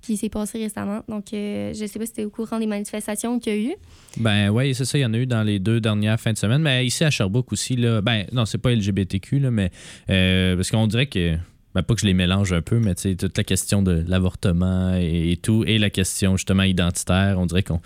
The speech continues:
Speaker 2: fait un gros melting pot avec ça, là. Puis tu sais, même le film parle surtout des drag queens, qui,
Speaker 1: Oui.
Speaker 2: ben, des, du, du monde des drags, qui est comme un peu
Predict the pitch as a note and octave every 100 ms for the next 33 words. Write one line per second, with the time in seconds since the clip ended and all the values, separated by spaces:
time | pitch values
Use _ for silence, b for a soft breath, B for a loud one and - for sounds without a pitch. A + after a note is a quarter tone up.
0 | B B - G#2+ G2+ A2 G#2 F#2 F#2+ -
1 | G#2 F#2+ E2+ - A2 A#2 A2+ - - C3
2 | A#2+ B2 G#2 - B2 G#2+ G#2 - G#2+ G#2
3 | G2+ B2+ A#2+ G#2 G#2+ B2 - A#2+ A#2+ C#3
4 | C3 A#2 F#2+ B2 G2+ G2 G2 D#2 D#2 E2+
5 | E2+ - _ B B - G2 G#2+ G#2 F#2+
6 | E2+ G2 A2 A#2 F#2 - G2 F2+ A2 F#2
7 | F#2+ F2 B2